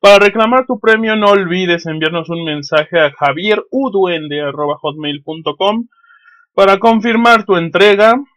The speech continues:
o envío, ¿ok? Muchas felicidades, muchas gracias a todos por concursar. La verdad es que sí hubo unos bastante explicativos en sus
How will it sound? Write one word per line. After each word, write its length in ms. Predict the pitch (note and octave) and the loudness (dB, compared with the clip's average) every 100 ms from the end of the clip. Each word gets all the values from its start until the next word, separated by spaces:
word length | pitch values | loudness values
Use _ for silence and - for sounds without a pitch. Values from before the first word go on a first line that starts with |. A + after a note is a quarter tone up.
| _ _ _ _ _ _ _ _ _ - | _ _ _ _ _ _ _ _ _ -2
o 380 | E3+ G#3 A3 - | 2 4 2 -4
envío, 540 | F3+ D#3+ C#3+ B2 A2+ | -10 -6 -6 -6 -4
¿ok? 220 | D3+ - F#3+ A3+ - - - - | -6 -4 -4 -4 -8 -20 -18 -2
Muchas 300 | A3 A#3+ B3 | -2 0 2
felicidades, 720 | A3+ G3+ F3+ F#3+ G#3+ A#3 A#3+ | 2 2 2 4 6 6 4
muchas 280 | G#3+ G#3 G#3+ | 0 -4 -2
gracias 340 | G3 G3 G3 F#3 | 0 0 -2 -6
a 120 | E3 | -2
todos 240 | F#3 F#3 | -2 -2
por 180 | - D3+ | -4 -4
concursar. 840 | D#3 D#3 D3 D3 - G3 A3+ B3 - _ _ _ _ - | -6 -8 -8 -6 0 4 4 2 -10 _ _ _ _ -2
La 120 | F3 | 2
verdad 260 | E3+ F3 F3+ | 4 6 4
es 100 | F3+ | 0
que 100 | F3+ | -8
sí 200 | G3 F#3+ | -2 2
hubo 220 | F#3+ F3+ | 4 2
unos 640 | F3+ F#3 F#3 F3 E3 - _ _ _ _ | 2 2 2 2 -2 -14 _ _ _ _
bastante 520 | - E3 E3+ G#3+ G#3+ G#3 | 0 0 4 2 2 0
explicativos 960 | F#3+ - F3+ F3 E3 G3+ G3+ G3 F#3 | -4 -8 -4 0 0 0 0 2 0
en 140 | E3+ D#3 | -6 -6
sus 320 | D#3+ D3 | -8 -10